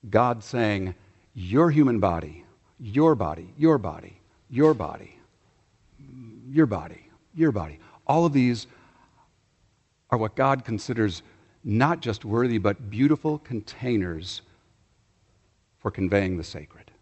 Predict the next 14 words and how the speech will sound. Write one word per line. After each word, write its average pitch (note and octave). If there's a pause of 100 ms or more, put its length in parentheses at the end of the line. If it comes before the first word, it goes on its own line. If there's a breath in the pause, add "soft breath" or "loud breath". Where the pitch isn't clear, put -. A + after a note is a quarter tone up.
(1400)
That's A#2
what -
we're C#3+
talking A#2
about D#2
here D2+
tonight. D2+ (100)
God B2+ (240 soft breath)
in G#2
us. E2 (260 soft breath)
God C3+
in A2+
human F2+
flesh. -